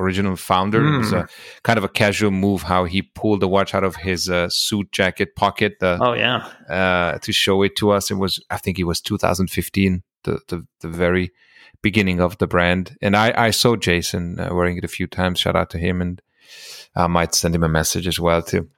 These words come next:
Speaker 1: to ask how he's been. Um, so, so yeah, it's, um,
Speaker 2: Yeah,
Speaker 1: And
Speaker 2: it's
Speaker 1: it's a, it's a Cosk watch, right? It's a,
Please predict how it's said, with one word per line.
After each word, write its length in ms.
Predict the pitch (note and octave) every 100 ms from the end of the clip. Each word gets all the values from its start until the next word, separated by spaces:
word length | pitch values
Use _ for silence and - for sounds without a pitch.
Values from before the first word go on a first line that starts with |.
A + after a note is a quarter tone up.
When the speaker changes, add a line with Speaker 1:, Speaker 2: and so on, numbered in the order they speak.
| _ _ _ _ _ _ _ - -
Speaker 1:
to 120 | E2+
ask 180 | E2 -
how 180 | E2+ E2+
he's 140 | D#2+
been. 300 | F#2 F2+ F2+ -
Um, 640 | F#2+ F2 F2 F2 F2 F2 - -
so, 360 | G#2 F#2+ F#2+ -
so 540 | - G2 F#2 F#2+ - _ _
yeah, 280 | G2 B2 F2+
it's, 240 | E2+ -
um, 340 | G2+ F#2 F2+ G#2 _ _ _ _ _ _
Speaker 2:
Yeah, 80 | B3
Speaker 1:
And 80 | B3+
Speaker 2:
it's 100 | -
Speaker 1:
it's 100 | -
a, 180 | - -
it's 120 | C#3
a 40 | -
Cosk 400 | - D3 - A#2
watch, 260 | A#2 -
right? 180 | A#2+ B2+
It's 140 | A2+
a, 80 | A2